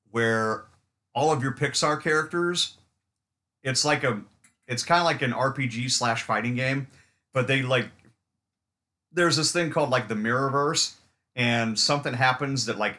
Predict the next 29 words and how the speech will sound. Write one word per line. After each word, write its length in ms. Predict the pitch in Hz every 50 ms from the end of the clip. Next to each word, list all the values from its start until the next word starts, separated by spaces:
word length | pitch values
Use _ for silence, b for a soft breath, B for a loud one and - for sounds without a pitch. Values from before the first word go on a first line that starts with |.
| - -
amplifies 960 | 120 117 117 113 123 123 117 - 123 120 120 123 123 123 123 117 110 - - b b b b b _ _ _ _ _ _ _ _ _ _ _ _ _ 107
the 80 | 113 107
heroes 540 | 107 - 127 123 123 127 131 127 127 123 117
and 160 | 113 101 98
villains 360 | 98 110 113 117 120 117 113
their 140 | - 104 92
qualities 840 | - - - 104 98 101 113 113 113 123 131 135 139 135 - - b b b b b b _ -
and 100 | 104 101
makes 240 | 107 110 107 - -
them, 140 | 120 101 101
like, 220 | 98 92 85 -
stronger, 720 | - - - 113 107 107 110 107 113 120 120 120 120 120 -
and 180 | 110 107 101 98
they, 120 | 101 98
like, 220 | 90 95 95 90 - - _ _ _ _ _ _
you 140 | 104 98 95
know, 120 | 87 85 -
fight 220 | - 113 107 101
e-, 80 | 104 101 -
they 120 | 98 101
have 160 | 101 98 95
to 60 | - -
fight 180 | - 104 98 92
each 120 | 90 -
other 180 | 101 90 90 85
for 80 | 90
whatever 280 | 90 92 95 95 90 90
reason. 400 | 90 95 98 95 98 98 98 98 _ _ _ _ _ _ _ _ _ _ _ _ _ _ _ _ _ _ _ -
Basically, 680 | - 226 240 233 - 214 185 185 180 175 165 156 -